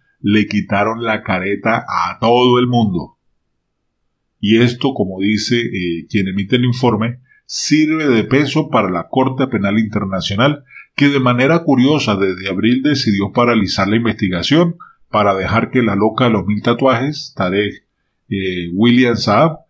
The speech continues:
se encargue de administrar justicia por la violación de derechos humanos dentro de Venezuela. ¿Qué tal?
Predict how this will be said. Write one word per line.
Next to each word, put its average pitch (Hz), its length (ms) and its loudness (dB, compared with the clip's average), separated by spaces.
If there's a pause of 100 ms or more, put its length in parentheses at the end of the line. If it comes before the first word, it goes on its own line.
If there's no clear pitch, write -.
(140)
se - 200 -2
encargue 110 800 -2
de 98 460 -2
administrar 110 580 0
justicia 113 800 0
por 104 140 0
la 95 100 0
violación 95 400 -2
de 104 80 0
derechos 101 340 0
humanos 98 340 -4
dentro 98 300 -2
de 85 140 -4
Venezuela. - 480 -14 (340)
¿Qué 101 120 -4
tal? - 260 -6